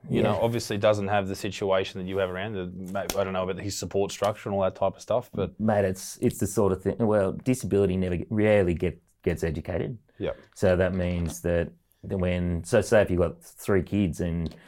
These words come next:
Speaker 2: and you have to pay for a uniform, you, you, you send one, right?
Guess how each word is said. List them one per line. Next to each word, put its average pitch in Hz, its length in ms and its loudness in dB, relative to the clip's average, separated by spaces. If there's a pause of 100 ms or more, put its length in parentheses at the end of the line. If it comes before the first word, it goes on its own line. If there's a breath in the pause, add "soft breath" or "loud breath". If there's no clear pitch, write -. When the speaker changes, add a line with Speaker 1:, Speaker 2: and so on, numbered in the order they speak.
(340 loud breath)
Speaker 2:
and 85 560 0
you 90 180 2
have 98 200 -2
to - 80 -10
pay 92 180 2
for 85 200 -2
a 78 60 2
uniform, 85 640 -4 (260)
you, 98 260 -2
you, 101 360 0
you 104 140 0
send 90 260 0
one, 78 220 -6
right? 80 260 -10